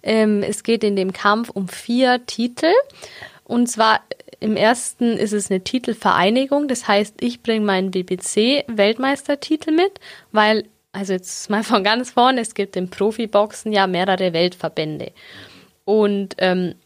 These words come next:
man sagt so, die vier anerkannten Großen, das sind W B C, W B O, W B A und I B F. So, und, ähm, das höchste Ziel ist eigentlich immer, die Titel zu vereinen. Und, ähm,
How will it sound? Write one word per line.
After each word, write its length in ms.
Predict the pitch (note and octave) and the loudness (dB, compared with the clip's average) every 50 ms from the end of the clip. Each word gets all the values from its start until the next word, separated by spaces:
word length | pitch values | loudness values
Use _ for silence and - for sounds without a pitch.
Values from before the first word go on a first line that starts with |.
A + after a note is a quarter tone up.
| _ | _
man 220 | - G#3+ F#3+ F#3+ F#3+ | -8 -4 -4 -2 0
sagt 320 | F#3 G3 G3 G3 G3 - | 2 2 2 2 0 -2
so, 100 | - G3+ | -6 -6
die 180 | F#3+ F#3+ F#3 F3+ | -6 -6 -10 -12
vier 520 | - - - A#3+ B3 C4 B3+ B3 A#3 - - | -10 -6 0 2 4 4 4 4 2 0 -2
anerkannten 840 | - F#3 G3+ A3 A#3 A#3+ A#3 - - G#3 F#3+ G3+ G3+ - F3+ F3 F3+ | -4 -2 0 2 2 2 0 0 -2 -2 -2 -2 -4 -6 -8 -8 -6
Großen, 560 | - F3+ F3 G#3 A#3+ D4 - - F4 E4+ D#4+ | -2 0 0 2 2 0 0 -2 -4 -2 -2
das 200 | C#4 B3 - - | -2 -4 -4 -2
sind 320 | - G3+ F#3+ F#3+ F3+ F3+ | -2 -2 -2 -2 -4 -4
W 100 | F3+ E3+ | -6 -8
B 200 | E3 - - - | -6 -8 -10 -10
C, 380 | - - - A3+ A#3 C4 D#4 F#4+ G#4+ A4+ A4 - | -8 -6 -2 0 2 2 2 2 0 -2 -4 -10
W 300 | A3+ F#3 F#3 G#3 G3+ F#3+ | -14 -8 -4 -2 -2 -2
B 160 | - - - | -2 -4 -2
O, 400 | - - A3 A#3+ B3+ B3+ B3+ B3+ - | 0 2 4 4 4 2 2 -2 -4
W 120 | F#3 F3+ | -6 -4
B 160 | F3+ - - | -4 -4 0
A 240 | - - G3+ G3+ G3+ | 2 4 4 4 4
und 120 | G3+ F#3+ | 2 -2
I 120 | - - F#3 | -4 -6 -4
B 140 | - D#3+ - | -4 -4 -2
F. 220 | - C3+ C#3+ C#3 - - - _ _ _ _ _ _ _ _ - - - - - - _ _ _ | -2 -4 -4 -6 -10 -20 -20 _ _ _ _ _ _ _ _ -20 -20 -20 -20 -20 -20 _ _ _
So, 280 | - - - G3 F#3 | -6 0 2 2 2
und, 460 | E3+ - - - F3+ F3+ F3 F3 - - | 2 0 -2 -2 -2 0 -2 -2 -2 -2
ähm, 380 | E3+ F3+ F3+ F3+ E3 E3 F#3+ F#3+ _ - | 0 0 0 -2 -2 -6 -10 -14 _ -14
das 260 | G3+ F3 - - - | -12 -10 -10 -8 -2
höchste 380 | - A3+ B3+ D4 - - A#3+ A3 | 2 2 2 2 2 -2 -6 -6
Ziel 300 | - - - A#3+ B3 A3 | -6 -2 0 0 0 0
ist 260 | G3+ - G#3 - - | -2 -4 -4 -4 -2
eigentlich 440 | - F#3 G3 G3+ G3 F3+ F3+ - - | 0 0 0 0 -2 -4 -6 -6 -4
immer, 440 | A3 A#3 A#3+ B3 A#3+ A#3+ A#3 - - _ _ - | -2 2 2 4 4 4 4 2 0 _ _ -14
die 160 | - - G3+ | -8 -8 -8
Titel 360 | G#3 - - A#3 A#3 G#3+ G3+ | -6 -4 -4 -4 -2 -2 -4
zu 160 | F#3+ - - F3+ | -4 -6 -10 -8
vereinen. 720 | - - E3+ - - D#3 E3+ F3 F#3 F3 D#3 D#3 D#3 D3+ _ _ _ _ _ _ _ _ _ _ _ _ _ - - - _ - | -2 -2 0 0 0 0 0 0 -2 -2 -4 -6 -8 -12 _ _ _ _ _ _ _ _ _ _ _ _ _ -20 -20 -18 _ -6
Und, 580 | - G3 G#3 A3 G#3+ G#3 G#3 G3+ G3+ F#3+ G3+ | -2 2 2 4 4 4 2 2 0 0 2
ähm, 420 | G#3 G3 F#3+ F#3+ F#3+ F#3 F3+ F3+ | 2 2 2 2 0 -2 -4 -6